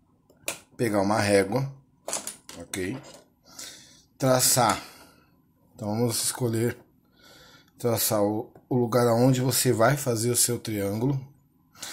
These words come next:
Aí você vai marcar a maior medida. Vou começar pelo seis. Então, vamos pegar, supondo que aqui seja o um. Olha lá. Seria o nosso um. Então, um, dois, três, quatro, cinco, seis. Seria aqui, ó.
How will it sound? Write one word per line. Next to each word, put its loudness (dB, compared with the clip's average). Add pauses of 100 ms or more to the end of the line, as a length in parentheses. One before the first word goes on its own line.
(360)
Aí 0
você 2
vai 4
marcar 2 (160)
a 4
maior 8
medida. 2
Vou -4
começar 2
pelo 2
seis. -2
Então, -2
vamos -2
pegar, 0 (200)
supondo -6
que -8
aqui -10
seja -10 (760)
o 4
um. 4 (840)
Olha -16
lá. -20 (1400)
Seria -8
o -2
nosso -4
um. -6
Então, -6 (1120)
um, 6
dois, 6
três, 0
quatro, 0
cinco, 0
seis. -2
Seria -2
aqui, -12
ó. -14